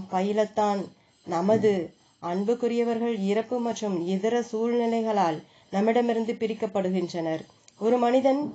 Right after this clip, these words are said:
எல்லா தனிப்படுத்தப்பட்ட உயிர்களும் தானே பலவாக விரிந்துள்ள அந்த ஒன்றினுள் அடங்கியிருப்பதை காணும் பொழுது அவன் பிரம்மத்துடன் ஒன்றாகிறான். பகவத்கீதை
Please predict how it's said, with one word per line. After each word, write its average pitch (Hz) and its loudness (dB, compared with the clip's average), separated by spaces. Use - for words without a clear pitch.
எல்லா 202 0
தனிப்படுத்தப்பட்ட 214 0
உயிர்களும் 254 2
தானே 220 0
பலவாக 208 -2
விரிந்துள்ள 202 -2
அந்த 185 0
ஒன்றினுள் 214 0
அடங்கியிருப்பதை 220 0
காணும் 208 -2
பொழுது 208 -2
அவன் 170 -4
பிரம்மத்துடன் 190 0
ஒன்றாகிறான். 175 -2
பகவத்கீதை 202 0